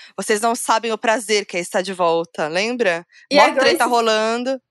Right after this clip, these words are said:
Speaker 2: foi uma edição depois da Ana Paula, não foi? Ou não?
Speaker 1: Acho que, acho que,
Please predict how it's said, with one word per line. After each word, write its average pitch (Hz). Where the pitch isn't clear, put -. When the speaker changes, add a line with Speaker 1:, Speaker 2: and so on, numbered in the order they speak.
Speaker 2:
foi 285
uma 302
edição 320
depois 359
da 320
Ana 285
Paula, 247
não 233
foi? 202
Ou 240
não? 220
Speaker 1:
Acho 202
que, 220
acho 190
que, 233